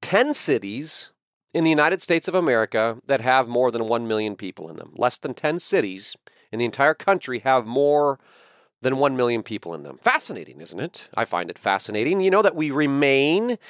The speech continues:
even today in the year twenty twenty-three, a mostly rural nation. And our Constitution was actually written to protect rural Americans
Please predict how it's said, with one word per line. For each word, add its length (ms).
even 300
today 320
in 80
the 60
year 140
twenty 340
twenty-three, 920
a 180
mostly 920
rural 800
nation. 680
And 120
our 140
Constitution 1080
was 180
actually 500
written 800
to 160
protect 720
rural 520
Americans 840